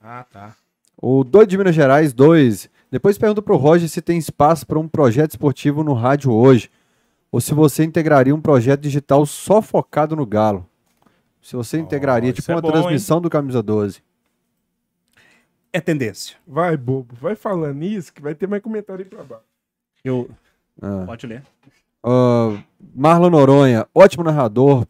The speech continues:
Speaker 2: passa a emoção de ser atleticano." Aguinaldo Ferreira dos Reis, "Parabéns, Roger. Narrador, sou seu fã de Teófilo Otoni, grande abraço." Gente, tudo que é cidade, né,
Speaker 3: Um
Speaker 2: que te
Speaker 3: abraço
Speaker 2: manda
Speaker 3: pra
Speaker 2: mensagem,
Speaker 3: todos.
Speaker 2: né, cara?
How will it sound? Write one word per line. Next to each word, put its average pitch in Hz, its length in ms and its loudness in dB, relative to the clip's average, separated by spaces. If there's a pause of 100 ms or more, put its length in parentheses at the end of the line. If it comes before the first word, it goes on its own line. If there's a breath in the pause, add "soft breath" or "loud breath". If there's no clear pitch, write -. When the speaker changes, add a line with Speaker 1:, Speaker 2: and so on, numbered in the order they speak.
Speaker 2:
passa 160 300 2
a 180 40 8
emoção 165 440 2
de 170 100 -4
ser 160 200 2
atleticano." 135 720 0 (560 soft breath)
Aguinaldo 170 460 2
Ferreira 156 360 4
dos 123 180 -2
Reis, 131 220 2
"Parabéns, 151 500 0
Roger. 120 560 4 (460)
Narrador, 131 580 0
sou 151 180 -6
seu 143 220 -6
fã 160 340 -8
de 151 100 -14
Teófilo 170 460 -2
Otoni, 156 460 -4
grande 143 340 -10
abraço." 113 460 -10
Gente, 151 420 -12
tudo - 200 -10
que 214 80 -8
é - 20 -8
cidade, 110 480 -6
né, 143 80 -10
Speaker 3:
Um - 40 -10
Speaker 2:
que 113 40 -12
te 110 100 -14
Speaker 3:
abraço 107 220 -8
Speaker 2:
manda 104 40 -10
Speaker 3:
pra 101 60 -8
Speaker 2:
mensagem, 107 280 -6
Speaker 3:
todos. 139 100 -14
Speaker 2:
né, 156 80 -10
cara? 95 260 -10